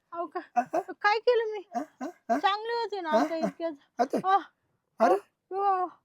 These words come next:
Speaker 1: अहो, आपण ती करणी केली
Speaker 2: हा.
Speaker 1: त्या बाब्यावर.
Speaker 2: हा.
Speaker 1: म्हणले याला लखवा गेला पाहिजे. तो मावच गेला काय?
Speaker 2: उलटलं, उलटलं.
Speaker 1: हा? उलटलं.
Speaker 2: उलटलं आपल्या वस्ती.
Speaker 1: मग आता काय करायचं?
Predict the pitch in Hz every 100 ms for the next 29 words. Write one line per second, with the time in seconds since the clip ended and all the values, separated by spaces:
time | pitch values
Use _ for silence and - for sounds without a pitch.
0 | _ _ _ - 349 403 - _ _ _
1 | 302 339 330 320 381 320 370 370 370 381
2 | 381 392 - _ - 330 277 311 320 349
3 | 349 370 - _ - - 311 330 302 294
4 | 311 311 320 330 - 359 302 254 269 269
5 | 302 320 294 _ - - - - 285 359
6 | 349 359 370 427 392 320 320 339 320 -
7 | 359 - _ - - - 190 240 277 285
8 | 269 269 277 277 330 320 - 480 453 _
9 | 320 370 381 190 262 294 349 311 302 349
10 | 311 311 240 294 254 208 370 370 381 415
11 | 427 415 403 381 381